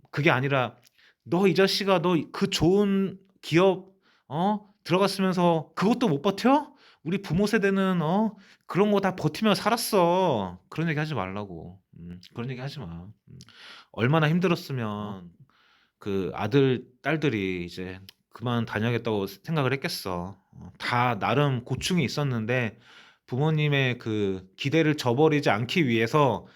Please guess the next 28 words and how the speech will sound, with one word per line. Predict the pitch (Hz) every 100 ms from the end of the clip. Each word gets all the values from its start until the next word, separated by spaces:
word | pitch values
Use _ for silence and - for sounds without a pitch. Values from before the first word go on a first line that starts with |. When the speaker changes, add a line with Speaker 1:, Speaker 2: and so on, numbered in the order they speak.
| - _ _
Speaker 1:
그래도 | - 143 160 143
꾸역꾸역 | - 208 220 214 190 165
다녔던 | 107 120 120 131
거니까 | 101 90 87 107 113 101 _ _ _ _ _
더 | 117
이상 | 113 123
못 | 92 110
다니겠다고 | 135 131 131 123 113
하면 | 147 139 104 110 107 - _
그냥 | - 104
그걸 | 104 113 101
인정해 | 107 135 156
주면 | 139 117 107
좋을 | - 95
것 | 120
같아. | 95 - 90 - _
음. | 82 78 _ _ _ - - - -
그렇고, | 95 - 131 117 _ - - -
그다음 | - 110
두 | - 123
번째, | 165 170 165 156 151 151 147 139 123 - _ -
기혼인 | - 131 147 226 220 202 180
경우, | 117 110 92
그러니까 | 90 95
결혼한 | - 160 202 196
경우 | 143 110 117
같은 | 113 - 113
경우는 | 101 101 123 123 85